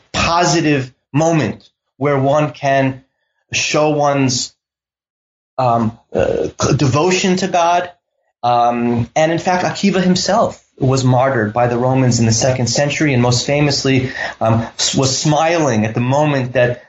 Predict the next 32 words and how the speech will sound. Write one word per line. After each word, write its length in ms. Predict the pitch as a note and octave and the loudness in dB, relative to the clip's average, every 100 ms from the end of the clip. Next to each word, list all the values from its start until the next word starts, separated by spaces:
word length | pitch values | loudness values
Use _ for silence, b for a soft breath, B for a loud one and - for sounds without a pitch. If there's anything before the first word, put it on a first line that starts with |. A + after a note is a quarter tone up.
| - | -4
that 100 | A#2 | 0
he 120 | C3 | 2
was 160 | B2+ A2+ | 2 2
being 240 | C3+ B2+ | 2 2
martyred 400 | B2+ B2+ C3 A#2+ | 2 2 0 -2
by 260 | A#2+ A#2+ A#2+ | 0 0 0
the 120 | C3+ | -2
Romans. 440 | D#3+ G3 E3 B2 | 0 2 0 0
In 80 | D3+ | 0
Ak-, 180 | D3 - | -2 0
in 120 | E3+ | 0
Akiva's 500 | C#3+ - G#3+ F#3 D3 | 0 0 0 2 0
worldview, 540 | D3+ E3+ E3+ C3 F3+ E3+ | 0 0 0 0 0 2
not 160 | E3 | 0
only 400 | F3 F3 E3+ D#3+ B B B - | 0 0 -2 -4 B B B -4
is 140 | C#3 | -2
suffering 460 | - E3+ - D#3+ D3+ | 0 0 0 0 -2
positive, 720 | D3+ D3+ E3 D#3+ C#3+ C#3 - _ _ _ - | 0 0 2 2 0 0 -4 _ _ _ -2
you 80 | C#3 | 0
know, 100 | C3+ | 2
vis-a-vis 580 | D#3 D3 D3 C#3+ D3 | 2 2 0 2 0
our 240 | D3 C#3+ C#3+ | 0 0 2
own 220 | D#3 D#3 | 2 0
human 280 | D3 F#3 G#3+ | 0 2 0
experiences, 800 | - - C3+ C3+ C3 B2+ C3+ B2+ | -2 -4 0 0 0 0 -2 0
but 120 | C#3 | -2
Akiva 340 | C#3 - F#3 | -2 0 0
also 420 | E3 E3 E3+ D#3+ | 2 0 0 0
understood 640 | D#3 C#3 C3+ - D#3+ D3+ B2+ | 0 2 0 -2 0 -2 0
God 340 | C#3 C#3+ C#3 | 0 2 2
as 180 | B2+ A#2 | 0 -4
being, 480 | A2+ B2 B2 A#2+ | -2 2 2 2